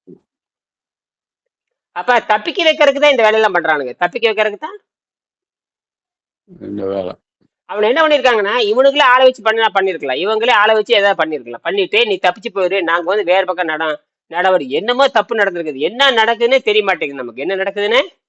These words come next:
Speaker 2: தெரியல.
Speaker 1: இது போ-, ஆமா,
Speaker 2: தெரியல.
Speaker 1: இது, ஆமா, இது போர் கிடையாது, சும்மா போய் தாக்குதல் தான். இவன் தான் கதை விடாம, "போரு, போரு." என்ன போரு? ம்? எல்லாம் நடந்து போச்சு. ஆகையினால,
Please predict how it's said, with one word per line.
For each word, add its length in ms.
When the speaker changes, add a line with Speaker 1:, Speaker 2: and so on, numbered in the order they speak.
Speaker 2:
தெரியல. 260
Speaker 1:
இது 140
போ-, 200
ஆமா, 260
Speaker 2:
தெரியல. 300
Speaker 1:
இது, 300
ஆமா, 220
இது 200
போர் 320
கிடையாது, 360
சும்மா 280
போய் 180
தாக்குதல் 540
தான். 220
இவன் 240
தான் 140
கதை 200
விடாம, 240
"போரு, 300
போரு." 220
என்ன 220
போரு? 380
ம்? 240
எல்லாம் 240
நடந்து 280
போச்சு. 240
ஆகையினால, 460